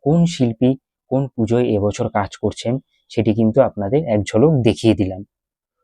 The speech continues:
পরবর্তী ভিডিওতে থাকবে দক্ষিণ কলকাতার বেশ কিছু পুজোর এরকমই তথ্য। তাহলে ভিডিওটি কেমন লাগলো,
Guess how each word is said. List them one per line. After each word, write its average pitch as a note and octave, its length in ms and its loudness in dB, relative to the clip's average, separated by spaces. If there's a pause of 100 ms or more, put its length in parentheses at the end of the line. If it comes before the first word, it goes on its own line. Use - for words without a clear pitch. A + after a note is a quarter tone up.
(140)
পরবর্তী F#3 400 0
ভিডিওতে C3+ 540 2
থাকবে G#2+ 360 0 (340)
দক্ষিণ D3+ 440 0
কলকাতার A#2 520 0 (340)
বেশ C3 220 0
কিছু - 280 -4
পুজোর A2 360 0 (180)
এরকমই A2+ 400 -2
তথ্য। A2 260 -2 (760)
তাহলে C3 240 -2 (360)
ভিডিওটি C3 420 2
কেমন D3 340 0
লাগলো, A#2 360 -4